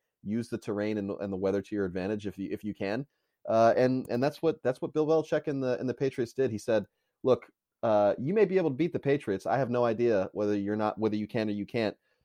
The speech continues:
uh, you know, but I know you can't beat the wind. Uh, that you can't do." So, <laughs> so, a-, and, and his gamble paid off, especially on that last drive. You know, the, the Buffalo Bills are threatening to score. They,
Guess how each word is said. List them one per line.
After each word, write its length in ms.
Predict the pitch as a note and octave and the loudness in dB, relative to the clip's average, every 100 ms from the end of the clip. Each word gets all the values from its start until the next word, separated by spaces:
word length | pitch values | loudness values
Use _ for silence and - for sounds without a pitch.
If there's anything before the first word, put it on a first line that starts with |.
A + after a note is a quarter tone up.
| _ - | _ 2
uh, 280 | G2+ F#2+ - - - - | 4 6 2 -4 -20 -6
you 100 | A#2+ | -2
know, 140 | F#2 | 0
but 200 | F2 A2+ - | 2 0 2
I 80 | A#2+ | 4
know 120 | B2 | 6
you 160 | G3 D3+ | 6 2
can't 220 | - C3+ | -2 -2
beat 220 | B2+ B2 | -2 -4
the 80 | - | -2
wind. 300 | G#2+ G#2+ D#2+ - _ _ - | 0 0 -2 -12 _ _ -4
Uh, 260 | G#2+ G2 F#2+ | 2 4 6
that 260 | A2+ D3 | 8 8
you 80 | D#3 | 8
can't 240 | C3 C#3+ A#2 | 2 2 4
do." 240 | A2 D#2+ _ _ _ _ | 2 0 _ _ _ _
So, 460 | - B2+ B2+ B2 - F#3 | 4 8 10 10 8 8
<laughs> 160 | A3 E3 | 10 10
so, 380 | - F3 D3 B2+ | 8 6 6 4
a-, 100 | B2+ - | 0 4
and, 260 | D3+ E3 E3 | 4 4 2
and 300 | E3 F3 D#3+ - | 0 0 0 -4
his 240 | D3+ G3 | -4 -2
gamble 360 | - F#3+ E4 B3 | 2 6 6 6
paid 240 | C4 C#4+ | 4 6
off, 280 | D4 - - - _ _ - | 8 8 6 -8 _ _ -12
especially 420 | - G3+ - G#3 | -2 -2 -2 -4
on 140 | G3 | -4
that 160 | F#3 D#3 | -4 -2
last 300 | E3+ F3+ - | 0 0 -2
drive. 360 | E3 F3 E3 C3+ | -2 0 0 -2
You 80 | C#3+ | -6
know, 160 | C#3 | -6
the, 220 | B2+ B2 A#2+ | -6 -8 -8
the 80 | B2 | -4
Buffalo 340 | C#3+ C#3+ D#3+ | -2 -2 -2
Bills 300 | C3+ C#3 D3+ | -2 -2 -2
are 60 | B2 | -6
threatening 340 | C3+ C3+ C#3 | -4 -4 -4
to 80 | B2+ | -8
score. 380 | - B2+ B2 B2+ | -8 -6 -2 -2
They, 120 | A#2 | -4